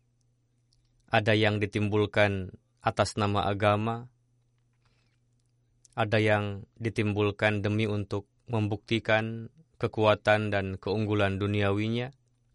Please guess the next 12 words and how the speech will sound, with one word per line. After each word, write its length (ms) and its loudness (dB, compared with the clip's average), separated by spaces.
Ada 240 2
yang 480 0
disebabkan 880 0
oleh 400 -4
perlawanan 920 2
si 240 -2
miskin 640 -2
kepada 320 -2
si 160 -6
kaya. 400 2
Ada 240 0
juga 480 2